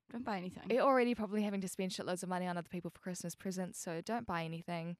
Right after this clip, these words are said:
Speaker 1: And just because we just spoke about it, rein it in.
Speaker 2: Rein it in, people.
Speaker 1: Rein it in,
Speaker 2: Don't let
Speaker 1: and
Speaker 2: the
Speaker 1: we've got two more
Speaker 2: consumerism
Speaker 1: weeks.
Speaker 2: get ya.
Speaker 1: You can start buying again next week. Give yourself a break.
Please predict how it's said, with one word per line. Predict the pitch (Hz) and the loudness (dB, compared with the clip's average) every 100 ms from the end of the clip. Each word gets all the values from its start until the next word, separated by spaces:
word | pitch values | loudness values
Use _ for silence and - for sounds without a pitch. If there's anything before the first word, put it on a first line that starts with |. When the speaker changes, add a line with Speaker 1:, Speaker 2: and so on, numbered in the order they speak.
| - | 4
Speaker 1:
And | 294 359 | 6 6
just | 381 | 4
because | 370 339 | 2 2
we | 311 | 2
just | 277 | 0
spoke | - 285 | 2 0
about | 285 208 | 4 2
it, | 120 - _ _ 240 | 2 -8 _ _ -4
rein | 233 262 | 2 4
it | 277 254 214 | 6 6 4
in. | - - _ | -2 -16 _
Speaker 2:
Rein | 196 294 359 | 8 10 12
it | 285 | 10
in, | 208 190 | 6 4
people. | 220 185 202 | 2 2 8
Speaker 1:
Rein | 233 339 427 | 10 10 10
it | 370 | 10
in, | 285 277 | 10 12
Speaker 2:
Don't | |
let | 302 | 12
Speaker 1:
and | 294 | 12
Speaker 2:
the | 285 | 8
Speaker 1:
we've | 302 | 4
got | 233 | 6
two | 269 | 8
more | - | 10
Speaker 2:
consumerism | 220 247 | 8 8
Speaker 1:
weeks. | 214 - | 6 4
Speaker 2:
get | 220 - - | -2 0 4
ya. | 220 220 - _ | 4 2 -6 _
Speaker 1:
You | - 220 | 0 0
can | |
start | - 247 262 | 4 8 8
buying | 247 233 262 | 8 4 4
again | 247 214 208 | 4 4 2
next | 196 - | 0 -4
week. | 226 - | -4 -4
Give | 294 | -4
yourself | - 190 | -4 -6
a | |
break. | - 67 - - | -6 -8 -8 -18